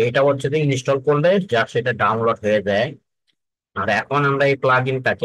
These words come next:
আমাদের ওয়েবসাইটে যদি অ্যাক্টিভ মানে ব্যবহার করতে চাই, তাহলে আমরা এখান থেকে অ্যাক্টিভ বাটনে ক্লিক করব। তো এখান থেকে অ্যাক্টিভ বাটনে ক্লিক করলেও হবে, বা আপনি এই যে ইনস্টল প্লাগইনে গেলেও, ইনস্টল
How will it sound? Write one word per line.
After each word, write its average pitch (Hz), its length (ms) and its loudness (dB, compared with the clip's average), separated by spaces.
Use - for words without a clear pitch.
আমাদের 107 280 -2
ওয়েবসাইটে 113 520 -2
যদি 110 220 -4
অ্যাক্টিভ 104 400 -4
মানে 104 200 -2
ব্যবহার 104 420 0
করতে 98 220 -6
চাই, 92 200 -2
তাহলে 110 300 0
আমরা 117 180 0
এখান 117 220 -4
থেকে 123 200 -2
অ্যাক্টিভ 107 260 -6
বাটনে 101 340 -4
ক্লিক 101 200 -6
করব। - 160 -10
তো - 60 -4
এখান 135 220 -2
থেকে 143 220 0
অ্যাক্টিভ 143 340 0
বাটনে 147 340 0
ক্লিক 147 260 -4
করলেও 151 340 2
হবে, 131 240 2
বা 110 100 0
আপনি 120 180 -8
এই 120 120 -2
যে 127 60 -4
ইনস্টল 131 380 -2
প্লাগইনে 120 440 0
গেলেও, 101 280 0
ইনস্টল 120 360 -2